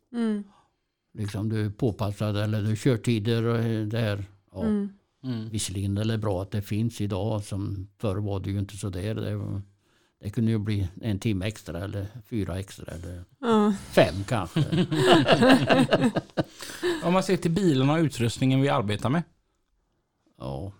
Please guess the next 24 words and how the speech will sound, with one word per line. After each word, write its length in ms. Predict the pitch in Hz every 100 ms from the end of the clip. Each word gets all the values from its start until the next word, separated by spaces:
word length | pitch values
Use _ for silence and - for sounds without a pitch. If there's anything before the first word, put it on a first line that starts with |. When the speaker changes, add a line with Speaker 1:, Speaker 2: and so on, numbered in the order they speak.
| _
Speaker 2:
det 160 | - 92
är 60 | 95
väl 180 | 98
ungefär 360 | 95 87 - 85
som 180 | - 95
natt 240 | 82 -
och 60 | 87
dag, 140 | 82 -
kan 140 | 80
man 120 | 82
säga. 240 | - 82 85 _ _ -
Speaker 3:
Mm. 120 | 226
Speaker 1:
Ja. 220 | 220 202 196 _
Speaker 2:
Förr 240 | - 98 98
kunde 200 | 110 107
man 220 | 107 98
gå 140 | 101
om 140 | 87 101
det 80 | 104
fanns 260 | 110 101
en 120 | 110
radio 400 | 107 90 80 95
i 20 | 110
lastbilen. 480 | 107 110 110 -